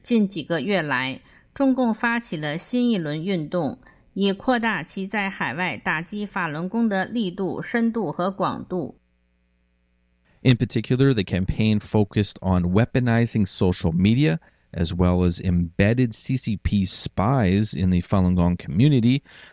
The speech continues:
Speaker 2: to attract negative attention from the entire American society, forcing the U S government to take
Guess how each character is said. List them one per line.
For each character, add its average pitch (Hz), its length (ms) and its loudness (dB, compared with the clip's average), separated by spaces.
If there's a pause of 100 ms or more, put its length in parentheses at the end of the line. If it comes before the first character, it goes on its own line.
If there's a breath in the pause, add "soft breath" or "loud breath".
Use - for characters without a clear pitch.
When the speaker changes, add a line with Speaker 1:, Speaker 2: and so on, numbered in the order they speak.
(180 loud breath)
Speaker 2:
to 139 100 2
attract 131 420 0
negative 143 440 2
attention 117 580 0
from 101 400 2
the 92 140 4
entire 113 500 2
American 92 500 2
society, 123 680 2
forcing 147 520 0
the 101 220 4
U 98 100 4
S 92 160 2
government 92 440 2
to - 160 -6
take - 340 0